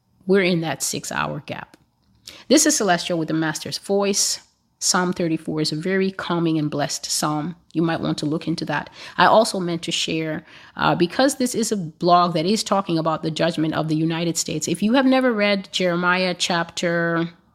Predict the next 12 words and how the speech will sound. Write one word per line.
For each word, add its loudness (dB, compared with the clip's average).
fifty 2
and 0
fifty-one, 0
I 0
think 0
it -2
is 0
time 0
that -4
you -2
did -4
so. -6